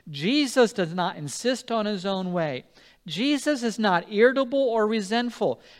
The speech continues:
Jesus does not rejoice at wrongdoing, but rejoices with the tr-, truth.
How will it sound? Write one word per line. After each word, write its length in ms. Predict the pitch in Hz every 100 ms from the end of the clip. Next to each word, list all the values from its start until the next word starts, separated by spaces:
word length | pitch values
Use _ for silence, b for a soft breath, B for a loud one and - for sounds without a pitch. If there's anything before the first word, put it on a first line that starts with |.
| -
Jesus 580 | 156 165 269 262 294 285
does 180 | 247 214
not 260 | 220 208 180
rejoice 640 | 160 151 196 220 262 -
at 160 | 254 214
wrongdoing, 800 | 220 220 214 196 185 160 165 175 B B
but 160 | 190 196
rejoices 720 | 190 165 190 247 240 269 -
with 220 | 254 233
the 80 | 233
tr-, 240 | - - -
truth. 440 | - 240 202 123